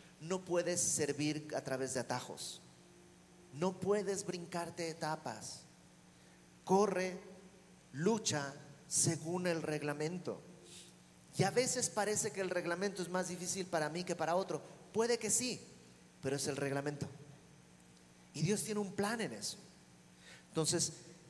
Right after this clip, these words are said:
pelea como un soldado, lucha como un atleta legítimo que puede llevar su medalla sin trampa.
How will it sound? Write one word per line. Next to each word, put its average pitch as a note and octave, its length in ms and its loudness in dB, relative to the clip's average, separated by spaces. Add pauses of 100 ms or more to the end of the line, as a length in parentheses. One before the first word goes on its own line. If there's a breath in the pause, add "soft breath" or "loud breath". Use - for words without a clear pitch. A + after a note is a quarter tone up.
(100)
pelea G#3 420 4
como F3+ 180 -4
un F3 140 -4
soldado, E3+ 760 4
lucha G3 420 4
como E3+ 180 4
un F#3 120 6
atleta E3+ 680 4 (140)
legítimo E3+ 840 2
que E3 100 2
puede F#3+ 760 0
llevar D#3 340 4
su F3 180 -2
medalla E3 580 4
sin G3 400 2
trampa. E3+ 500 0